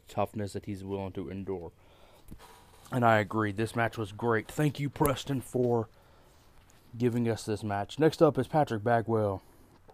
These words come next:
He said, "I always loved the W C W War Games matches." He goes, "They were pre-Hell in a Cell matches, very violent, and you never knew what you were gonna ex-,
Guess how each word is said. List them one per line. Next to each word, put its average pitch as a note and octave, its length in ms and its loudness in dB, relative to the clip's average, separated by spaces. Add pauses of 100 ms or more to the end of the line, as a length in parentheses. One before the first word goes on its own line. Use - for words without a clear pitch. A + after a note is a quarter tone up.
(1120)
He D3+ 200 4
said, B2+ 240 2
"I A#2 40 8
always B2+ 360 8
loved A#2+ 240 8
the G#2 60 -2
W A#2+ 220 8
C A2+ 140 -2
W G#2+ 240 4
War A2 260 4
Games A2 300 2
matches." F#2 440 -2
He G#2+ 100 -2
goes, G2 180 0
"They G2 120 2
were F#2 120 -2
pre-Hell A#2 560 2
in A2 80 2
a G#2 60 0
Cell A#2 260 4
matches, B2 460 2 (440)
very A2 320 8
violent, A#2+ 540 8 (1040)
and B2 100 4
you A#2 80 6
never A2 240 4
knew B2 140 6
what B2+ 180 2
you B2 60 -2
were B2+ 80 0
gonna B2 220 0
ex-, - 220 -6